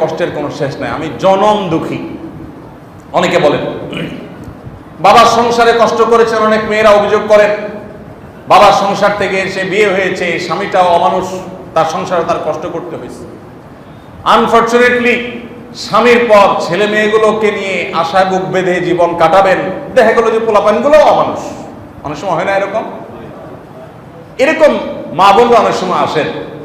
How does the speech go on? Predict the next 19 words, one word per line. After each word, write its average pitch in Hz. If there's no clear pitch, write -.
আমি 220
তাদেরকে 165
বলি, 139
"বোন, 117
আপনার 240
এই 214
কষ্টের 208
কোনো 202
শেষ 214
আছে 226
নাকি 170
নাই?" 139
তো 196
উনি 240
প্রথমে 220
বুঝে 196
উঠতে 233
পারেন 127
না। -